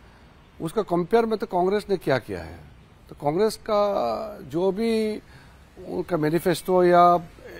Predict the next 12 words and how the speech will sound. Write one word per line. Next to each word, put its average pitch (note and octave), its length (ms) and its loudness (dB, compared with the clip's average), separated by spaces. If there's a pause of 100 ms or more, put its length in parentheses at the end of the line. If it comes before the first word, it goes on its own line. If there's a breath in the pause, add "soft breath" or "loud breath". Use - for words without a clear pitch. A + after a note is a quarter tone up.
(120)
चुनाव D3 320 4
वादा C#3+ 260 6
होता C3+ 260 2
है, C#3 180 -14 (840 soft breath)
उन F3+ 140 0
वादों D3+ 320 4
पर G#3+ 200 -2
कांग्रेस F#3 400 0
तो G3 140 -4
उतरा F#3 400 -2
नहीं F3+ 180 -2
है। D3 160 -12